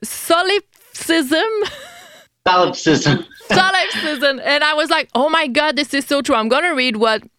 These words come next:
Speaker 1: what was in the, in, in the, um, email I got, but it was like, "Soli-,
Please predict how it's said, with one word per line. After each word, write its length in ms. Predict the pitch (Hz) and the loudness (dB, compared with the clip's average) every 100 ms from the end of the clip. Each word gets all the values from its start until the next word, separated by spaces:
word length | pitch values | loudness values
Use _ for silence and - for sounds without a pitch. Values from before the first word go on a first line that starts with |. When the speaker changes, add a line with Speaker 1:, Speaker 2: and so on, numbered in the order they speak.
| _ - | _ -4
Speaker 1:
what 240 | 214 208 | -2 0
was 240 | 202 208 | 0 0
in 100 | 202 | -2
the, 260 | 185 175 - | -2 -2 -2
in, 280 | 196 190 196 _ - _ _ _ _ | -6 -6 -12 _ -20 _ _ _ _
in 160 | 196 196 | -6 -2
the, 240 | 185 170 | 0 -2
um, 340 | 170 170 165 - - | -4 -6 -8 -6 -2
email 280 | 233 185 165 | 0 2 0
I 80 | |
got, 320 | 165 180 175 - | 0 0 0 -4
but 100 | 190 | -2
it 40 | |
was 160 | 190 202 | 0 0
like, 220 | 185 - _ _ _ _ _ _ - - _ | -2 -4 _ _ _ _ _ _ -18 -18 _
"Soli-, 520 | - - 302 320 349 | -16 0 0 2 0